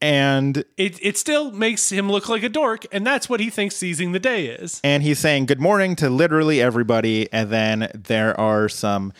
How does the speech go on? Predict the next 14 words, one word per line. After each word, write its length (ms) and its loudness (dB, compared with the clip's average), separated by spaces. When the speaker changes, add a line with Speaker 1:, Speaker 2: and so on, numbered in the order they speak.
Speaker 1:
young 380 0
girls 600 2
doing 760 2
a, 580 -2
uh, 380 -2
a 160 -2
double 340 0
Dutch 580 -2
jump 340 -2
rope. 380 0
Um, 400 0
and 160 -4
so 160 0
he 400 0